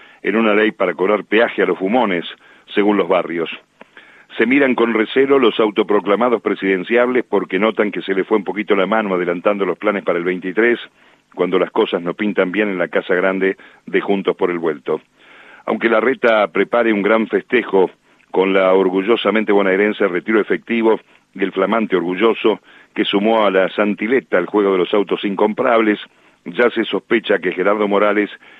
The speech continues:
y el anunciado derrotado de antemano Facundo Manes no estarán en el búnker del jefe de gobierno porteño.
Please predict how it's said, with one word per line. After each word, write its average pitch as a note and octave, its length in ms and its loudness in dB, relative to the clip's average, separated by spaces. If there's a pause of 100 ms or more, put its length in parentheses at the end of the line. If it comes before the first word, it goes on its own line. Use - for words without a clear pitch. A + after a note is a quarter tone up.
(160)
y G2+ 100 -2
el G#2 100 4
anunciado G#2 520 2
derrotado F#2+ 540 2
de F#2 80 4
antemano F2+ 400 -2
Facundo F#2+ 400 -2
Manes G2 320 -2 (320)
no G#2+ 220 0
estarán A2 600 0 (260)
en G#2+ 100 -2
el G2+ 100 0
búnker G#2+ 380 0
del F2+ 160 -2
jefe G2+ 260 -2
de F#2 80 0
gobierno F2+ 400 0
porteño. D#2+ 540 -8